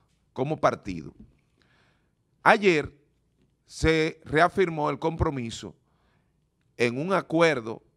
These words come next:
multipart-, multi-, eh, partidario, diría yo, y dentro de las cuales yo mandé una imagen de la,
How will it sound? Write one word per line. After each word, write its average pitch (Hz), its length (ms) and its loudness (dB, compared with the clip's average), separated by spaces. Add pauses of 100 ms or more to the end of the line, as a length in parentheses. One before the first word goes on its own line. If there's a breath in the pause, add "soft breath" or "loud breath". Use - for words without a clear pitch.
(160)
multipart-, 156 760 -4
multi-, 147 640 -6
eh, 127 380 -4 (100)
partidario, 131 640 2
diría 127 260 -6
yo, 123 220 -10 (540 soft breath)
y 147 140 0
dentro 165 360 -2
de 151 80 0
las 135 200 -2
cuales 147 540 -2
yo 131 120 -6
mandé 165 240 -6
una 170 180 -6
imagen 147 420 -8
de 127 100 -8
la, 101 380 -6